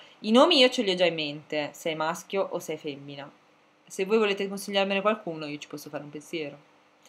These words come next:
Se no, al prossimo video scoprirete come si chiamerà questa bestia pelosa che adesso zampetta per casa e mangia, dorme e fa i suoi bisogni in continuazione. C'ha questo più o meno il suo ciclo vitale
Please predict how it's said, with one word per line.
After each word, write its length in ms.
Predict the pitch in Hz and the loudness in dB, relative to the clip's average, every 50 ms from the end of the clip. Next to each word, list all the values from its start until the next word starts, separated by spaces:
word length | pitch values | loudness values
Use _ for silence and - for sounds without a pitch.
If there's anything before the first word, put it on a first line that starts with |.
| _ _ _ - | _ _ _ -2
Se 80 | - 247 | 2 6
no, 460 | 220 202 190 190 196 214 214 202 185 | 8 10 10 12 12 12 12 12 12
al 180 | 175 165 170 170 | 10 10 8 6
prossimo 320 | - 180 180 - 190 196 | 0 -6 -6 -6 -6 -4
video 260 | 196 180 165 160 165 | -4 -4 -6 -6 -8
scoprirete 600 | 160 - - 156 - 180 180 160 156 151 151 170 | -10 -8 -8 -8 -4 -4 -2 -2 -2 -4 -4 -8
come 160 | - - 170 | -10 -12 -12
si 140 | 170 - 175 | -12 -12 -8
chiamerà 360 | - 190 175 175 160 143 139 | -4 -2 -2 0 0 -2 -2
questa 240 | 147 - 165 - 175 | -4 -6 -8 -6 -2
bestia 300 | 160 165 165 160 - 160 | -2 -2 -2 -2 -6 -8
pelosa 580 | - 170 170 170 160 147 143 147 147 156 151 156 | -6 -4 -4 -2 -2 -4 -4 -4 -4 -4 -4 -4
che 80 | - | -2
adesso 300 | 165 160 151 151 - 165 165 | -4 -4 -4 -6 -10 -14 -6
zampetta 400 | - - 180 175 180 165 160 - | -2 -2 -2 0 -2 -6 -6 -6
per 200 | 156 - 196 - | -4 -4 -4 -2
casa 420 | - 165 147 139 147 147 160 160 - | 0 2 2 2 2 0 -2 -4 -4
e 380 | - 160 151 147 147 143 139 143 | -4 -6 -4 -4 -4 -4 -4 -2
mangia, 480 | 170 170 156 147 147 151 143 151 147 | 0 0 0 0 -4 -6 -4 -4 -2
dorme 640 | 151 170 190 175 156 147 147 147 151 160 156 156 - | 2 6 6 6 8 6 4 2 0 -4 -8 -6 -6
e 80 | 170 | -6
fa 80 | - 160 | -6 -6
i 80 | 147 | -6
suoi 140 | 147 160 151 | -6 -6 -8
bisogni 360 | 151 151 151 147 139 143 143 - | -8 -8 -12 -12 -12 -14 -16 -16
in 60 | 175 | -14
continuazione. 540 | 165 - 151 147 156 151 151 151 - 147 143 143 | -12 -12 -12 -10 -8 -8 -8 -8 -10 -12 -12 -10
C'ha 120 | - 165 | -10 -10
questo 180 | - 170 - 185 | -8 -8 -8 -6
più 120 | 175 175 | -4 -2
o 20 | |
meno 100 | 170 175 | -2 -2
il 80 | 185 190 | -2 -2
suo 160 | 185 - 165 | -4 -6 -10
ciclo 420 | - - - 185 180 185 180 170 156 | -8 -8 -10 -8 -6 -2 0 0 0
vitale 800 | 151 156 - 156 147 143 143 147 147 143 143 143 139 139 139 | 0 0 2 2 4 4 4 2 0 0 -2 -2 -4 -6 -10